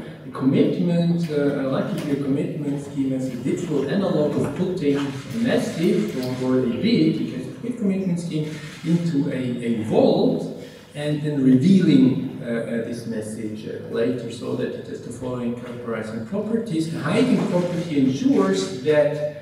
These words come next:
as long as I don't open the vault, I mean, you don't get to see the message that is inside, but on the other hand, the binding property ensures that once the vault is on the table, I cannot change my mind anymore. Once I decide to open the vault, I may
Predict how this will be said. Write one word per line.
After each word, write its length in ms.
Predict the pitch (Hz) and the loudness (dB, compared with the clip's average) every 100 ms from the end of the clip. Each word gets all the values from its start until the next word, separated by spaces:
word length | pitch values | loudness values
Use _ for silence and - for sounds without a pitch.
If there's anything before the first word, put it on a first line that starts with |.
| - - - - - - - - - - | -18 -20 -20 -20 -20 -20 -20 -20 -20 -12
as 220 | 131 131 | -8 2
long 220 | 247 277 | 6 6
as 120 | 160 160 | 6 4
I 80 | |
don't 300 | 139 156 254 | 6 8 8
open 260 | - 160 - | 6 4 4
the 180 | - - | 0 0
vault, 480 | - - 170 180 180 | 0 2 4 2 0
I 40 | 147 | 0
mean, 160 | 139 | 2
you 80 | 127 | 2
don't 200 | 156 190 | 4 0
get 200 | - - | 0 -2
to 120 | - | -4
see 180 | - 254 | -2 -2
the 120 | - | 0
message 400 | 202 - - 220 | 0 -2 0 -2
that 120 | 202 185 | -2 -4
is 180 | 175 | -4
inside, 540 | 160 160 - 147 143 139 | -4 -4 -2 -2 -2 -2
but 100 | 135 | -2
on 180 | 131 123 | -2 0
the 80 | |
other 220 | 127 131 131 | -2 -2 0
hand, 260 | 131 127 | 0 0
the 60 | 110 | -2
binding 380 | 120 127 127 131 | -4 -2 -2 -2
property 400 | 127 127 - 127 | -6 -8 -10 -8
ensures 580 | 113 - 302 226 208 - | -6 -4 2 4 4 0
that 220 | 151 131 | -2 -2
once 300 | 135 160 160 | 0 0 0
the 140 | - - | -2 -2
vault 280 | 139 143 143 | 0 0 -2
is 120 | 127 | -4
on 200 | 127 117 | -6 -6
the 60 | 120 | -2
table, 300 | 262 - 180 | -2 -2 -4
I 80 | 160 | -2
cannot 440 | 165 160 175 170 | -2 2 2 2
change 360 | 156 135 127 127 | 0 2 2 0
my 160 | 123 | -4
mind 400 | 120 120 120 117 | -4 -4 -2 -2
anymore. 400 | 117 117 123 - - | -2 -6 -6 -6 -6
Once 340 | 120 147 - | -4 -4 -4
I 120 | 131 | -4
decide 360 | 123 - 131 131 | -4 -6 -4 -4
to 200 | 131 131 | -2 0
open 320 | - - 139 | 2 0 -2
the 60 | 123 | -2
vault, 560 | 117 226 226 - - - | 4 6 6 6 0 -6
I 40 | |
may 220 | 113 120 | -8 -8